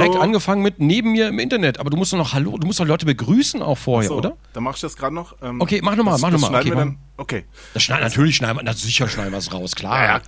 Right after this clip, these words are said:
Speaker 2: ja, klar, wie immer,
Speaker 1: Sicher.
Speaker 2: ne?
Speaker 1: <laughs> Okay, jetzt.
Speaker 2: Hallo und herzlich willkommen. Neben mir im Internet sitzt der großartige Gronk.
Speaker 1: Hallo.
Speaker 2: Ich heiße Onkel Jo und zusammen präsentieren wir heute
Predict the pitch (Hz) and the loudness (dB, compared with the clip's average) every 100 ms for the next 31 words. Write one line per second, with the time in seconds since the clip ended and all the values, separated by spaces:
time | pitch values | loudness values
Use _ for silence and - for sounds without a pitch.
0 | - - - 123 110 123 135 127 113 101 | -10 -12 -8 -2 2 2 2 2 0 -2
1 | 98 92 104 120 960 932 - - 960 - | -4 -6 -8 -10 -12 -10 -8 -10 -12 -20
2 | - - - - 135 143 233 214 214 240 | -20 -20 -20 -18 -12 0 2 4 6 8
3 | 226 202 170 151 - 302 269 202 151 139 | 8 8 6 2 0 2 4 2 0 0
4 | 247 240 - 226 208 226 240 226 202 156 | 0 0 0 -2 0 2 2 4 2 2
5 | 127 113 - - 151 185 240 277 269 247 | 0 -4 -10 -18 -10 -8 -6 -4 -2 0
6 | 233 226 226 220 202 180 151 139 - 175 | 2 2 2 2 2 2 0 0 -2 -4
7 | - 214 226 247 - 214 233 285 311 311 | -2 2 2 2 -2 -2 2 2 2 0
8 | 311 302 302 302 302 - 170 247 269 294 | 0 0 0 0 0 0 -2 -2 -2 -2
9 | 269 262 - - 349 359 269 185 151 127 | -2 -4 -4 4 10 10 10 6 6 2
10 | - - 170 180 180 185 214 175 202 208 | -6 -2 2 6 6 6 6 6 6 6
11 | 254 - - 151 151 147 180 254 208 160 | 6 2 0 0 0 2 2 4 4 4
12 | 208 226 160 143 - 139 151 151 135 143 | 2 2 0 2 0 2 4 4 2 0
13 | 233 - 160 156 151 - 247 202 151 123 | -2 -2 0 0 -2 -2 -2 -2 0 0
14 | 131 180 233 - - - 226 262 190 - | 2 2 -2 -10 -20 -2 6 6 6 2
15 | 135 156 262 | 2 2 0